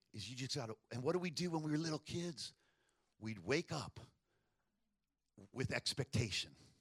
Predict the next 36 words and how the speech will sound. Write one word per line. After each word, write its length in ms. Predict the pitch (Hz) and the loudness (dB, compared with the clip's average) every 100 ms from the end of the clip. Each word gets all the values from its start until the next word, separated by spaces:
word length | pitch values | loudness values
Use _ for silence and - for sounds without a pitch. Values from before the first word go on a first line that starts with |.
| _ _ _ _ _ _ _ _ _ _ _ _ _ _ - | _ _ _ _ _ _ _ _ _ _ _ _ _ _ 2
Like 140 | 165 - | 2 4
when 140 | 220 | 2
you 120 | 214 | 4
were 80 | 196 | 2
a 40 | 180 | 2
kid, 380 | - 214 113 - | 0 0 -2 -2
like, 160 | 151 156 | -2 0
you 60 | 180 | 0
remember 400 | 233 240 247 - | 2 6 6 6
ever 240 | 185 202 | 4 4
waking, 300 | 190 208 - - - - - - _ - | 4 4 0 -8 -14 -20 -20 -20 _ -2
like, 160 | 165 | 2
I 60 | 226 | 2
remember 360 | 233 233 220 | 4 4 4
being 360 | 190 196 170 143 - - 196 | 4 6 4 4 -8 -4 0
eight 180 | 226 | 2
or 80 | 240 | 4
nine 240 | 220 208 190 | 4 6 6
years 240 | 175 147 | 6 6
old, 320 | 151 107 87 - - _ _ _ - _ _ | 6 4 0 -8 -18 _ _ _ -20 _ _
and 100 | 170 | 4
I 60 | 156 | 6
was 140 | 151 | 6
so 300 | - - 233 | 6 6 4
excited 600 | 233 - 190 196 147 107 - - - - _ - | 4 4 4 2 2 0 -6 -20 -20 -20 _ 0
about 320 | 135 135 123 | 6 6 6
what 140 | 160 | 6
I 80 | 156 | 8
might 240 | 160 147 123 | 6 4 4
get 160 | 147 | 2
for 120 | 123 | 0
Christmas 580 | - 151 - 92 82 - - - | 0 0 0 -4 -6 -8 -10 -16
because 240 | 139 185 156 | 0 4 6
I 80 | |
forgot 340 | 147 156 175 175 | 4 2 2 2
ab-, 160 | 170 | 0